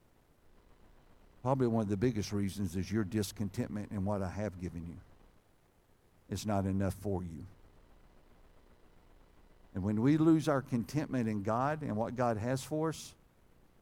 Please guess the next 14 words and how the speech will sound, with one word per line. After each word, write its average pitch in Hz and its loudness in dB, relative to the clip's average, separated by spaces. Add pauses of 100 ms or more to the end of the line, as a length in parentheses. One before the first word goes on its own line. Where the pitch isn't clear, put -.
(1200)
then 107 0
just 117 -2
like 120 2
Lucifer, 135 4
pride, 139 0
and 113 0
sin, 123 2 (160)
it 107 -4
becomes 110 -2
about 117 0
us. 85 -4 (140)
We're 113 4
the 113 0
I. 107 -6